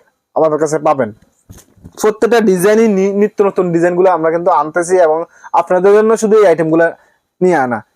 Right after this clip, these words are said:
সামনে ঈদ আসতেছে, ঈদকে কেন্দ্র করে এই আইটেমগুলো নিয়ে আনা। এছাড়াও কিন্তু আমাদের এখানে আরো হিউজ কালেকশন আছে, আমি তো বললামই, আমরা সবগুলো আইটেম দেখাতে পারতেছি না, অনেক অনেক কালেকশন আছে।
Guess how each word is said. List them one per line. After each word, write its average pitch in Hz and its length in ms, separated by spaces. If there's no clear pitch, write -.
সামনে 170 340
ঈদ 196 200
আসতেছে, 202 400
ঈদকে 185 260
কেন্দ্র 190 260
করে 185 160
এই 190 60
আইটেমগুলো 165 320
নিয়ে 175 140
আনা। 175 160
এছাড়াও 240 260
কিন্তু 226 140
আমাদের 196 180
এখানে 190 220
আরো 214 240
হিউজ 233 440
কালেকশন 196 400
আছে, 156 140
আমি 190 140
তো 220 100
বললামই, 202 460
আমরা 180 120
সবগুলো 190 340
আইটেম 208 240
দেখাতে 214 300
পারতেছি 208 440
না, 220 180
অনেক 240 460
অনেক 220 200
কালেকশন 190 380
আছে। 135 220